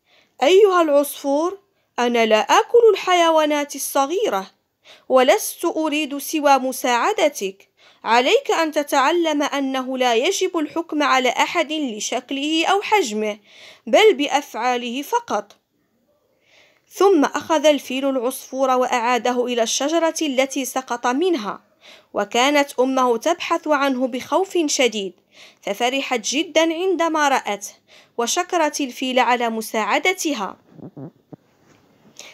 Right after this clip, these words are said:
صغاري، هل عرفتم العبرة من هذه الحكاية؟ إذن العبرة من هذه الحكاية هي لا يجب الحكم على أحد لشكله أو حجمه،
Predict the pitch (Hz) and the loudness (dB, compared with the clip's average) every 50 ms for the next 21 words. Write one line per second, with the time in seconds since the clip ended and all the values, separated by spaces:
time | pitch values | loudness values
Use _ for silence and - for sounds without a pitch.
0 | _ - - - 240 233 226 247 247 240 247 254 294 370 427 480 - _ _ _ | _ -12 -4 0 2 2 4 4 4 4 4 4 4 4 4 2 0 _ _ _
1 | - - 269 294 370 403 370 381 392 392 381 - - - 359 339 339 302 302 339 | -8 -2 0 2 2 2 2 2 2 0 0 -4 -4 -2 0 2 2 2 2 2
2 | 262 311 320 320 311 311 285 254 285 311 294 269 302 277 277 285 285 - - 294 | 0 0 0 0 0 -2 -4 -4 -4 -4 -4 -4 -4 -4 -4 -6 -6 -6 -6 -6
3 | 269 - 302 277 269 269 269 277 294 330 - _ _ _ _ _ _ _ _ _ | -4 -2 0 2 4 4 4 2 2 0 -4 _ _ _ _ _ _ _ _ _
4 | _ _ _ _ - 220 196 220 226 226 220 226 220 220 214 302 381 311 349 359 | _ _ _ _ -10 -4 -2 -2 -2 0 -2 -2 -2 0 2 2 2 2 2 0
5 | 349 330 330 302 277 277 294 277 247 269 247 240 226 - - 240 220 - - 262 | 0 0 0 -2 -2 -2 -2 -2 -2 -2 -4 -6 -6 -8 -8 -10 -8 -4 -2 -2
6 | 285 311 339 359 381 403 392 - - - - - _ - 214 262 285 247 214 190 | 0 0 0 0 0 -2 -6 -10 -20 -20 -20 -20 _ -8 -4 -2 0 0 0 0
7 | 185 - _ _ _ _ - 214 247 262 254 254 294 349 330 339 370 370 381 370 | -2 -4 _ _ _ _ -6 0 2 4 4 4 4 2 0 -2 -2 -2 -2 -4
8 | 339 - - 370 349 - 330 330 311 294 311 302 302 - - 320 - - 330 294 | -4 -4 -6 -8 -8 -4 -4 -2 0 0 0 -2 -2 -2 -4 -4 -4 -4 -6 -4
9 | 262 311 294 262 214 185 220 - - 269 269 - 294 302 311 320 330 330 - 339 | -4 -4 -6 -6 -6 -8 -8 -6 -6 -6 -6 -4 -4 -2 0 0 0 2 2 2
10 | 392 403 - - 480 440 302 240 240 262 254 254 | 0 0 0 0 0 0 0 0 2 2 2 2